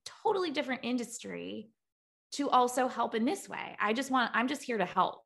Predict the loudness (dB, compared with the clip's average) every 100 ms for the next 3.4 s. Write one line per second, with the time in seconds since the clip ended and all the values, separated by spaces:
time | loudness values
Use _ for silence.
0 | -12 0 4 4 4 0 -2 2 2 2
1 | -2 -2 -4 -8 -14 -16 -16 _ _ -20
2 | _ -20 -14 -6 0 4 4 4 2 4
3 | 4 2 0